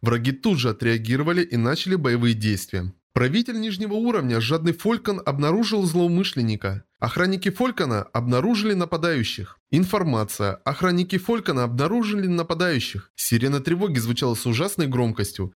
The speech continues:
Одновременно с предупреждающими способностями головы Фолькана и его приспешников повернулись в сторону нарушителей спокойствия.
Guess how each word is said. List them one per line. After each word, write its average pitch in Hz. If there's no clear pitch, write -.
Одновременно 127
с -
предупреждающими 123
способностями 127
головы 127
Фолькана 170
и 113
его 117
приспешников 127
повернулись 117
в 180
сторону 180
нарушителей 156
спокойствия. 101